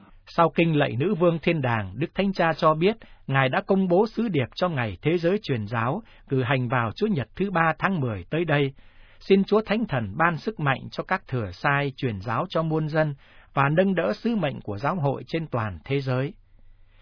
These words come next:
Chào nhiều nhóm tín hữu và du khách hành hương, Đức Thánh Cha khích lệ mọi người hãy là chứng nhân lòng thương xót và niềm hy vọng của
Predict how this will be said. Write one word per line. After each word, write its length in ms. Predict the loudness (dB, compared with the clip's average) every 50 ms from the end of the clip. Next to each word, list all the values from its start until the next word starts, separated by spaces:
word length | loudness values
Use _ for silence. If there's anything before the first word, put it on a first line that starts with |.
| -20 -20 -16 -6
Chào 200 | 0 2 2 4
nhiều 240 | 4 4 2 2 2
nhóm 260 | 2 0 0 0 0
tín 200 | 2 2 2 4
hữu 180 | 4 2 0 0
và 160 | -2 -2 -2
du 180 | 0 0 -2 0
khách 260 | 0 -2 -2 -2 -2
hành 260 | -4 -4 -4 -4 -4
hương, 340 | -4 -2 0 0 0 -2 -6 -10 -14 -20 -20 -16 -6 0
Đức 140 | 0 0 0
Thánh 180 | 0 0 0 2
Cha 200 | 2 2 2 2
khích 240 | 2 0 -2 0 2
lệ 200 | 0 0 2 0
mọi 240 | 0 -2 -2 -2 -2
người 320 | -2 0 0 0 0 -2
hãy 200 | -2 -2 -2 0
là 260 | 0 -2 -2 -4 -4 2
chứng 200 | 2 4 4 6
nhân 180 | 4 4 2
lòng 280 | 2 0 0 -2 -4 -6 -4
thương 200 | -2 -2 -2 -2
xót 280 | 0 2 2 2 2 2 -4 -14 -20 -20 -18 -6 0
và 140 | 2 2 4
niềm 300 | 4 4 2 0 0 -2
hy 160 | 2 2 2 4
vọng 220 | 4 4 2 2 -4 -8
của 260 | -4 -4 -4 -4 -6